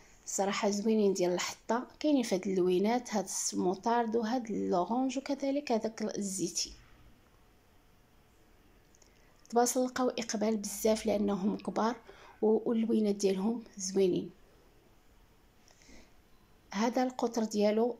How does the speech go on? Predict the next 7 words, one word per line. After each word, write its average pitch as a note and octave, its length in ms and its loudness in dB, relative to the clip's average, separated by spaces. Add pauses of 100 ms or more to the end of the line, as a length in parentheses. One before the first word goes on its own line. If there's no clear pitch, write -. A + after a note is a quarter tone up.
(140)
ثلاثين A#3 400 2
سنتيم G#3+ 500 -2
البنات، - 460 -4 (800)
دايرين F#3 320 2
ليهم G3+ 460 0 (140)
أربعين G3+ 440 2
درهم. E3 320 -4